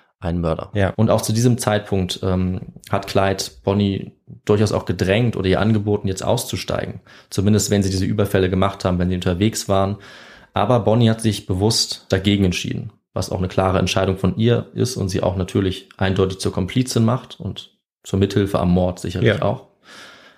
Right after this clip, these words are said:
Speaker 1: Und sie hat zu ihrer Mutter gesagt, Zitat, „Ich weiß, dass Clyde früher oder später getötet werden wird,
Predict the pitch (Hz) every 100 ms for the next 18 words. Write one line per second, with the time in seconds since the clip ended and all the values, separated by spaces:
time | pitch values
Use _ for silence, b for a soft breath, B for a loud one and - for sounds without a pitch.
0 | B - 120 123 123 117 107 117 147 127
1 | 117 113 143 - - 101 107 120 - _
2 | _ b b b b 117 107 107 135 147
3 | - 110 - 117 117 120 - 135 131 113
4 | - 117 117 104 - 117 117 92 95 92
5 | 92 123 -